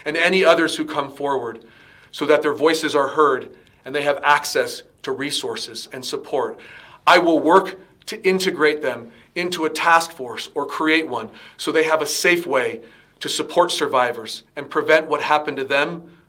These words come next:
from occurring to others. Separate from my own work with them, they have now contacted the Utah Attorney General's office,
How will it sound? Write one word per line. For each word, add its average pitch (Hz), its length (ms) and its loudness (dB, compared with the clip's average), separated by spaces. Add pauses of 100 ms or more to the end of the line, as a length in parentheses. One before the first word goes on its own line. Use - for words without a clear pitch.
(280)
from 139 160 -4
occurring 143 460 0
to 135 160 -6
others. 120 440 -4 (760)
Separate 185 500 4
from 156 180 0
my 147 140 4
own 151 240 2
work 151 280 4
with 135 180 -6
them, 113 280 -4 (420)
they 151 80 2
have 151 180 2
now 147 180 4
contacted 143 680 2
the 127 80 -10
Utah 143 320 0
Attorney 135 300 -4
General's 127 380 -6
office, 123 400 -2